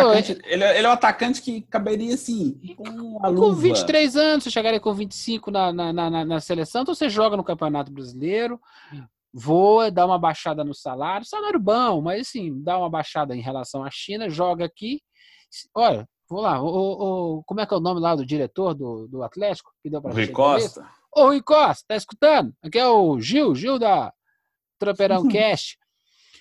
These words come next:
Speaker 2: Pô, faz um esforço, consegue trazer o Rogério, o Rogério, o Roger
Speaker 1: O
Speaker 2: Guedes e o Tardelli. Eu aposto com você que você, é, vai ter gente te beijando no Mercado Central. Entendeu? Que você
Speaker 1: Não,
Speaker 2: consegue
Speaker 1: se
Speaker 2: fazer uma, uma engenharia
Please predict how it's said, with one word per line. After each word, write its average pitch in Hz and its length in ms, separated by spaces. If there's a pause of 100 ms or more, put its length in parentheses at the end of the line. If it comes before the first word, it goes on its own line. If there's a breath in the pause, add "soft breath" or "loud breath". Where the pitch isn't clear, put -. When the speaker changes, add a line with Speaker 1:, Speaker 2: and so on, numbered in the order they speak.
(720 soft breath)
Speaker 2:
Pô, 349 320
faz 285 220
um 311 80
esforço, - 640
consegue 226 400
trazer 220 260
o 240 60
Rogério, 208 600 (120)
o 165 180
Rogério, 101 720 (380 loud breath)
o 214 120
Roger 208 460
Speaker 1:
O 160 60
Speaker 2:
Guedes 208 560 (440)
e 226 120
o 254 80
Tardelli. 127 720 (280)
Eu 185 140
aposto 190 560
com 147 160
você 165 180
que 160 120
você, 156 280
é, 175 80 (320 soft breath)
vai 180 140
ter 180 180
gente 190 200
te 208 100
beijando 190 560
no 185 80
Mercado 165 420
Central. 139 640 (1400)
Entendeu? 247 260
Que 262 80
você - 80
Speaker 1:
Não, - 80
Speaker 2:
consegue 262 240
Speaker 1:
se - 60
Speaker 2:
fazer 247 200
uma, 247 260
uma 190 200
engenharia 175 840